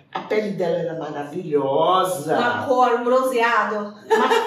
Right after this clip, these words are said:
Speaker 1: coisa <laughs> vermelha, linda, lindíssima. Então é isso, a gente,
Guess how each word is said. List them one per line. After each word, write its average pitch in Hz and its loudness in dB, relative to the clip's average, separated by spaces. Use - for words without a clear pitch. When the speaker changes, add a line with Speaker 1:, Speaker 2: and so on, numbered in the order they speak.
Speaker 1:
coisa 277 2
<laughs> - -
vermelha, 226 0
linda, 254 0
lindíssima. 202 -4
Então 240 -2
é - -2
isso, 151 0
a 151 -2
gente, - -8